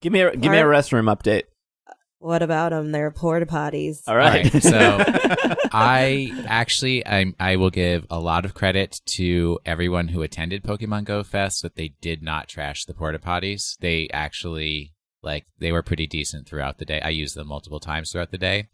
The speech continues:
Speaker 3: I also am very happy. Um, there is an option that you can get with your porta potty order to have a portable hand washing station, which is, which some people didn't know, figure out, understand that you pump a pump with your foot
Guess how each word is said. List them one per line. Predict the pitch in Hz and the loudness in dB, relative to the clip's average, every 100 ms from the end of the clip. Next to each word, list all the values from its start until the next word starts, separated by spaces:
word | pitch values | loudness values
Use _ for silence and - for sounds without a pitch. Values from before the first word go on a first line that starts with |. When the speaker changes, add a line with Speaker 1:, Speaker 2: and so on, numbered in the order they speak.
| - _ _ _ - | -20 _ _ _ 2
Speaker 3:
I | 90 - | 2 4
also | 85 82 - 90 82 | 2 0 -2 -2 -2
am | 82 | -4
very | 82 85 85 | -4 -2 -2
happy. | 87 82 82 78 76 | -4 -4 -4 -6 -6
Um, | 78 78 | -8 -6
there | 80 87 | -4 -2
is | 87 | -2
an | 90 | -4
option | 82 87 - 107 | -4 -4 -6 -6
that | 104 | -6
you | 101 | -6
can | 104 98 | -6 -4
get | 95 90 | -2 -2
with | 82 78 | -4 -4
your | 85 | -6
porta | - 87 85 | -4 -4 -4
potty | 92 90 - | -4 -4 -2
order | 92 95 101 - _ _ - | -2 0 -2 -4 _ _ -4
to | 98 | -2
have | 90 85 82 | 0 0 -2
a | 82 80 | -6 -8
portable | - 87 82 80 73 | -6 -6 -4 -6 -8
hand | 78 80 | -10 -10
washing | 87 95 98 107 | -6 -6 -6 -12
station, | - 113 120 135 135 143 _ | -10 -8 -8 -8 -10 -16 _
which | 92 90 92 | -8 -6 -4
is, | 85 82 76 - _ _ - | -2 -4 -6 -8 _ _ -6
which | 98 | -2
some | 135 | -2
people | 147 156 101 | -2 -2 0
didn't | 98 90 | -2 -2
know, | 92 98 117 _ | -2 -2 -4 _
figure | 107 104 104 | -6 -4 -2
out, | 104 - | -2 -2
understand | 95 101 - 101 101 107 - | -6 -6 -4 -2 -2 -6 -6
that | 92 85 | -4 -2
you | 87 85 80 _ - | -2 -2 -4 _ -10
pump | - 110 127 - - | -2 -2 -2 -10 -8
a | 95 | -8
pump | - 92 98 - | -4 -4 -4 -6
with | 92 78 | -8 -8
your | 73 | -12
foot | - 95 - | -6 -4 -4